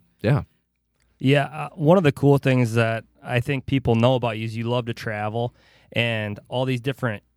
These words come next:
Speaker 2: coaching jobs and things like that. Have, have they impacted the person that you are today, or?
Speaker 1: Oh, yeah.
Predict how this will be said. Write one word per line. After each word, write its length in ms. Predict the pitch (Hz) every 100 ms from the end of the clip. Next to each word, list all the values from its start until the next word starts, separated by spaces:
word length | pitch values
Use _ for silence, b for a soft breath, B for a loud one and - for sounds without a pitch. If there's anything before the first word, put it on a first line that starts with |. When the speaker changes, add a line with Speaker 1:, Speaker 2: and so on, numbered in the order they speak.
| _
Speaker 2:
coaching 400 | - 127 127 117
jobs 380 | 113 113 113 113
and 100 | 113
things 200 | 117 113
like 160 | 107 -
that. 180 | 113
Have, 80 | 104 - _ -
have 200 | 123 120
they 220 | 123 120
impacted 680 | 117 120 120 120 117 123 110
the 80 | 110
person 340 | - 117 113
that 80 | 110
you 160 | 113 110
are 120 | 104
today, 540 | 101 113 135 160 190
or? 380 | 120 117 110 107 - -
Speaker 1:
Oh, 160 | 127
yeah. 200 | 123 87